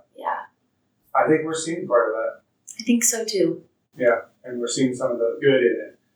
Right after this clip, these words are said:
Speaker 2: The show's obviously called The Ultimate Shift. So when you think about in your life, since you were a kid,
Speaker 1: Mm-hmm.
Speaker 2: is there any moment in your life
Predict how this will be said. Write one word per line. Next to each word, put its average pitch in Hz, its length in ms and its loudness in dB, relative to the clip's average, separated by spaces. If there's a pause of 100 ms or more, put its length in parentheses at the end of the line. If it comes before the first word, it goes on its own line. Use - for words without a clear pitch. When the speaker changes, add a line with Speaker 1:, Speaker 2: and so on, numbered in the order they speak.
(420)
Speaker 2:
The 156 160 4
show's 190 380 2
obviously 147 380 0
called - 240 0
The - 40 2
Ultimate 131 380 -2
Shift. - 380 0
So 135 420 4
when 143 260 2
you 190 220 6
think 156 160 0
about - 520 2 (340)
in 151 220 2
your 143 320 4
life, - 460 0 (220)
since 135 520 4
you 135 120 0
were 143 160 2
a - 40 -6
kid, 110 340 0 (220)
Speaker 1:
Mm-hmm. 185 360 -12
Speaker 2:
is 139 220 2
there 139 320 2
any 180 640 0
moment 135 600 2 (300)
in 135 160 -2
your 131 180 4
life 117 360 2